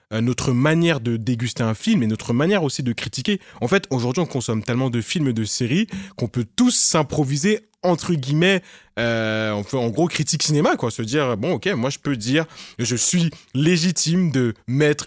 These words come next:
une note, un avis, euh, et ça, je trouve ça à la fois positif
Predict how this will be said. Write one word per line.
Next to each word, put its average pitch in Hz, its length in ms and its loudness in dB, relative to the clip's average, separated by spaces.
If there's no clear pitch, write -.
une 165 220 4
note, 151 340 2
un 151 200 0
avis, 143 400 0
euh, 110 760 -2
et 110 100 -6
ça, 170 160 -4
je - 80 -4
trouve - 220 -6
ça 117 640 0
à 113 100 -2
la 117 80 -2
fois 120 200 -6
positif 120 580 -4